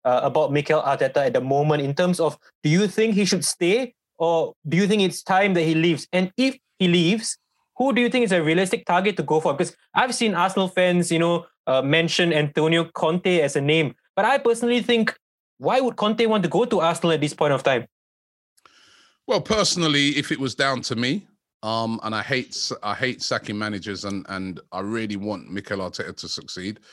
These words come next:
Speaker 2: But if it, personally, if I was in charge, I probably would have changed it, and I would have went out and I would got Antonio Conte. I would have, I would have said to him, "What do you want? Right? We may not be able to give you the, the funds that you need this year, but come in,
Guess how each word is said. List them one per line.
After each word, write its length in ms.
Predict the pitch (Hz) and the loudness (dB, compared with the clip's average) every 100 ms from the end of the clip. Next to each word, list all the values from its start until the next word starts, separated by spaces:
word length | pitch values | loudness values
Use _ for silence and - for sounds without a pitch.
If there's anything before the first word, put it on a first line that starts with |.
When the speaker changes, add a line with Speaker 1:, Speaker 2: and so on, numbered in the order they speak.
| - - - _ _ | -20 -20 -20 _ _
Speaker 2:
But 120 | 123 107 | -4 -4
if 100 | - | -6
it, 120 | - | -2
personally, 440 | 165 147 - 127 | 0 0 -2 -4
if 120 | 110 | -4
I 100 | 135 | -2
was 180 | 123 110 | -2 -4
in 120 | 104 | -8
charge, 320 | 98 107 98 107 | -6 -6 -4 -6
I 60 | |
probably 300 | 101 113 98 | -6 -6 -6
would 100 | 95 | -8
have 100 | 90 | -6
changed 360 | - 127 107 87 | -4 -4 -4 -8
it, 180 | 80 - _ | -12 -14 _
and 120 | 101 101 | -10 -6
I 40 | |
would 120 | 104 | -4
have 100 | 98 | -4
went 220 | 113 120 | -4 -4
out 260 | 101 101 - | -4 -4 -4
and 100 | 98 | -6
I 40 | |
would 140 | 92 87 | -8 -6
got 180 | 117 - | -6 -4
Antonio 500 | 98 - 104 101 101 | -6 -6 -4 -4 -4
Conte. 400 | 127 147 147 - _ _ 92 | -4 -6 -8 -14 _ _ -10
I 60 | |
would 100 | 95 | -8
have, 140 | 104 101 | -8 -6
I 60 | 104 | -6
would 120 | 101 | -6
have 80 | 101 | -6
said 180 | 107 - | -8 -6
to 100 | 101 | -8
him, 120 | 101 | -6
"What 180 | 107 101 | -10 -8
do 100 | 113 | -6
you 100 | 95 | -4
want? 260 | 104 120 - _ _ _ _ _ _ _ | -4 -6 -10 _ _ _ _ _ _ _
Right? 280 | 95 107 110 _ _ _ _ 98 | -4 -4 -4 _ _ _ _ -10
We 100 | 104 | -6
may 200 | 117 117 | -4 -4
not 140 | 104 | -4
be 100 | 110 | -6
able 100 | 104 | -6
to 100 | - | -8
give 220 | 92 107 | -8 -6
you 180 | 107 104 | -4 -4
the, 400 | 98 101 98 95 87 | -4 -4 -4 -6 -8
the 60 | |
funds 440 | - - 117 104 - | -10 -6 -6 -6 -10
that 120 | 104 | -10
you 100 | 101 | -6
need 260 | 104 95 98 | -6 -6 -6
this 240 | 120 - | -6 -6
year, 280 | 90 101 104 | -6 -6 -6
but 180 | 95 - | -10 -10
come 240 | - 113 101 | -8 -6 -6
in, 220 | 107 | -8